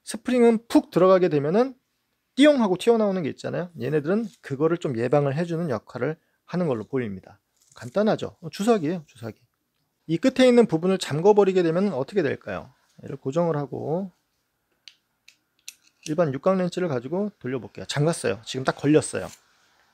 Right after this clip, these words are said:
그리고 눌러볼게요. 들어가지가 않죠.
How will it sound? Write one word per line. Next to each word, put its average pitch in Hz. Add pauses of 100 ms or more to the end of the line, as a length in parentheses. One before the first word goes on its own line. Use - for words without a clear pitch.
(160)
그리고 113
눌러볼게요. 127 (1400)
들어가지가 165
않죠. -